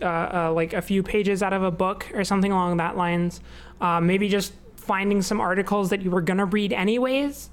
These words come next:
Say, like, like, I know I browse the New York Times, um, usually in the morning, so maybe if you're gonna spend twenty minutes doing that anyways, maybe just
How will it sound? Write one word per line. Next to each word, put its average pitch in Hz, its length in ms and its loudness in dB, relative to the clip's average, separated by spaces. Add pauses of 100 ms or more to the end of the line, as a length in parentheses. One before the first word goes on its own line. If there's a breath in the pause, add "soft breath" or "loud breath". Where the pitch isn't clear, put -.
Say, 185 460 0
like, 202 240 -2
like, 214 200 0
I 220 120 -2
know 220 320 2
I 208 140 -2
browse 202 300 0
the 196 80 2
New 190 80 4
York 196 280 2
Times, 190 500 0 (460 loud breath)
um, 165 400 2
usually 180 400 2
in 175 80 2
the 170 40 2
morning, 165 360 2
so 180 220 0
maybe 170 400 2 (300 loud breath)
if - 180 -4
you're 185 120 2
gonna 185 160 4
spend 175 280 0
twenty 180 220 2
minutes 180 240 2
doing 185 160 2
that 165 140 0
anyways, 202 440 0
maybe 160 260 -2
just 165 280 -6